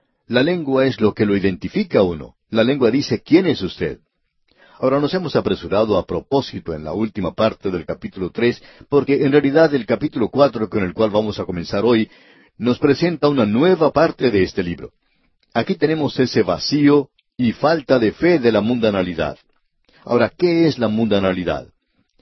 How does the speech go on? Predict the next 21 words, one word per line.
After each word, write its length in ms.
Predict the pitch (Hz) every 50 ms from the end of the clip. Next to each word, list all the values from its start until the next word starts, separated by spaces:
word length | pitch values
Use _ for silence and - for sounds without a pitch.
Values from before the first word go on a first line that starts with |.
| _ _ _ -
En 100 | 151 156
realidad, 420 | 156 151 139 127 143 151 151 - -
aquí 300 | - - 127 - - 143
trata 300 | - 135 135 135 - 135
con 200 | - - 117 107
muchas 340 | 110 156 190 175 - 156 -
preguntas. 640 | - - 131 131 147 151 123 90 - 69 - - _ _ _ _ _ _ _ _ _ _ _ _ _ -
Tenemos 360 | - 160 180 190 170 147 -
aquí 280 | 123 98 - 139 139 - _
cómo 300 | - - 170 185 175 165
luchar 380 | 147 127 107 - 139 131 131 -
contra 280 | - 120 113 98 104
el 120 | 98 87 85
diablo, 480 | 92 110 117 101 85 80 78 76 - _ _ _ _ _ _ _
el 180 | - 95 87 80
mal 320 | 78 90 104 117 127 120
que 80 | - 107
está 220 | 92 - - 120
en 80 | 117 107
su 140 | - - 92
vida, 360 | 85 123 143 135 135 123 -